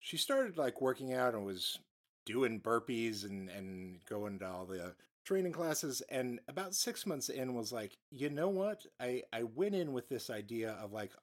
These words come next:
I need to do this 'cause I need to finally look like the other women look like to make it in Los Angeles." And then she was like, "No, I, I'm never gonna sh-, change the shape of my body. I'm in my <laughs> mid-thirties.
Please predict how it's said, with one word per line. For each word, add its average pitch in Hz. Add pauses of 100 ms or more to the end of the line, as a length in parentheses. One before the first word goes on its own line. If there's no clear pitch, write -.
I 117
need 135
to 175
do 135
this 131
'cause 123
I 113
need 107
to 117
finally 110
look 101
like 104 (260)
the 107
other 123
women 113
look 107
like 104 (140)
to 110
make 101
it 101 (180)
in 98
Los 95
Angeles." 117 (100)
And 113
then 117
she 120
was 120
like, 110 (420)
"No, 151 (100)
I, 120
I'm 127
never 185
gonna 165
sh-, - (100)
change 143
the 113
shape 123
of 117
my 117
body. 101
I'm 104
in 107
my 110
<laughs> -
mid-thirties. 107